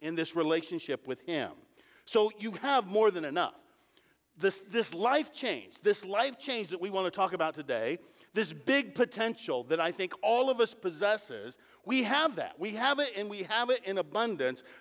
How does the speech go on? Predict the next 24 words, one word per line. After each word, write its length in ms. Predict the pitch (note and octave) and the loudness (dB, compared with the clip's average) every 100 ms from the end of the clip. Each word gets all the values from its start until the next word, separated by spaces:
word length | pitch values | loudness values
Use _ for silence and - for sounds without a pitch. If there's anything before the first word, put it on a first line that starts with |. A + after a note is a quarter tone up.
| - D3+ | -18 0
but 240 | G#3 G#3+ | 0 2
it 200 | G#3 E3+ | -2 4
doesn't 300 | B3 D4 C#4 | 4 4 -2
happen 360 | G#3+ G#3+ G#3+ F#3+ | -2 -2 -4 0
overnight. 600 | F3 E3 E3+ B2 A#2 C#3 | 0 2 -2 0 -2 -4
So 160 | F#3+ | -2
I 80 | G#3 | 0
want 160 | A#3+ C4 | 2 0
to 60 | |
talk 260 | B3 B3+ C4+ | 0 -2 0
to 80 | G3+ | 0
you 20 | |
about 220 | E3 E3+ | 0 0
spiritual 400 | - E3+ E3 F3 | -2 -2 -2 -4
transformation 720 | D#3 C#3+ - C#3+ B2+ B2+ G#3+ A#3+ - - | -4 -4 -2 -2 -2 -2 -4 -6 -10 -6
and 140 | G#3+ | -2
begin 260 | A#3 D4 D#4+ | 0 2 4
with 140 | B3 | 2
the 60 | G3 | 0
question, 500 | - C3+ - E3+ E3+ - _ - | 0 0 0 -6 -6 -10 _ -2
what 180 | D#3+ D#3+ | 0 2
is 100 | D#3 | -2
spiritual 400 | - B2 A2+ C3+ | -2 -4 -4 -8
transformation? 800 | C3 A2 - A#2+ A#2+ A2+ - | -6 -6 -6 -4 -4 -4 -10